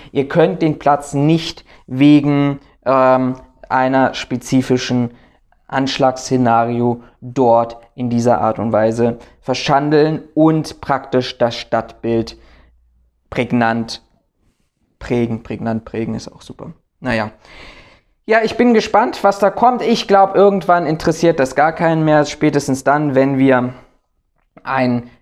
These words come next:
nächsten Anschlag hier in Berlin haben. Hoffentlich nicht. Aber das ist ja immer wieder das, was ich sage, was auch mein Kollege Raphael immer wieder sagt. Ich gucke mich, ich konzentriere mich ausschließlich auf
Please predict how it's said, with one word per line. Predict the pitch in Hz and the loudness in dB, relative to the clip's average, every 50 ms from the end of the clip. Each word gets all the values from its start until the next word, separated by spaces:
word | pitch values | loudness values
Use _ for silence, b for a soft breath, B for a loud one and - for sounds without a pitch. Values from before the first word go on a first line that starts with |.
| _ _ | _ _
nächsten | - - 139 135 131 135 - 131 131 123 - | -4 -2 -2 -2 -2 -6 -6 -6 -6 -4 -4
Anschlag | 123 131 123 - - 131 120 120 - | -4 -4 -4 -2 -2 -2 -2 -2 -2
hier | 131 120 | -2 -2
in | 120 117 | 0 0
Berlin | 120 120 139 147 151 151 | 0 0 0 0 0 2
haben. | 151 139 135 131 | 0 0 0 2
Hoffentlich | 131 143 147 147 - 143 131 123 131 127 - | 2 2 2 2 -2 -4 -2 -2 -2 -2 -2
nicht. | - 135 151 147 - - - | -2 -2 -2 -2 -2 -4 -2
Aber | - 147 160 170 165 | 0 2 4 4 2
das | 156 156 165 | 0 0 -2
ist | 156 143 | 0 2
ja | 175 156 | 2 2
immer | 165 170 165 | 2 2 0
wieder | 165 175 170 160 | 2 2 2 4
das, | 160 180 180 - - | 4 2 0 2 -2
was | 165 160 - - - b b b b b | -2 -2 -2 -12 -18 b b b b b
ich | 180 175 - - | -4 -4 -2 0
sage, | 185 170 170 170 170 165 151 | 2 2 2 2 2 2 0
was | 147 147 - | 0 0 0
auch | 98 147 | -2 0
mein | 160 156 139 135 | 0 -2 -2 0
Kollege | - 147 143 143 143 139 | 0 0 2 2 2 2
Raphael | 139 143 147 - 156 147 135 135 | 2 0 0 0 -2 0 0 0
immer | 135 139 131 135 131 | 0 0 0 0 0
wieder | 139 139 135 135 | 0 2 2 2
sagt. | 131 135 135 135 135 B B B B B B B B B | 2 2 0 0 -2 B B B B B B B B B
Ich | - 151 - - _ | -10 -10 -10 -10 _
gucke | _ - - 185 185 190 175 | _ -2 -2 0 2 0 2
mich, | 170 170 165 160 - - _ | 2 0 -2 -2 -4 -10 _
ich | 135 - - | -12 -10 -4
konzentriere | - 170 156 151 - 151 - - - 190 185 185 170 180 180 | -2 -2 -2 0 -2 -4 -4 -2 0 2 2 4 4 4 2
mich | 170 170 160 - - - _ - | 2 0 -2 -4 -10 -14 _ 0
ausschließlich | 151 156 160 170 160 - - 151 156 151 151 - 151 147 143 139 - _ _ _ _ | 0 2 2 0 -4 -4 0 0 0 0 0 0 -2 -2 -2 -2 -6 _ _ _ _
auf | - 143 139 139 139 135 135 135 - - - | 0 2 2 4 4 2 0 -2 -8 -18 -20